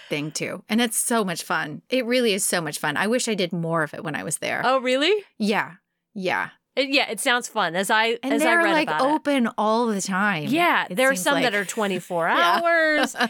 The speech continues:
Speaker 2: There are some where you can have tambourines and drums with you, so you can,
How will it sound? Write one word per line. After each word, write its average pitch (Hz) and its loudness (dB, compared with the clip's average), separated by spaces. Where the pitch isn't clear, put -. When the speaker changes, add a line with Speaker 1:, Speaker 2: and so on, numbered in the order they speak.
Speaker 2:
There 269 2
are 254 2
some 262 0
where 220 0
you 233 0
can 220 -2
have 196 -2
tambourines 247 0
and 196 -2
drums 254 0
with 294 0
you, 277 2
so 320 -2
you 254 0
can, 311 0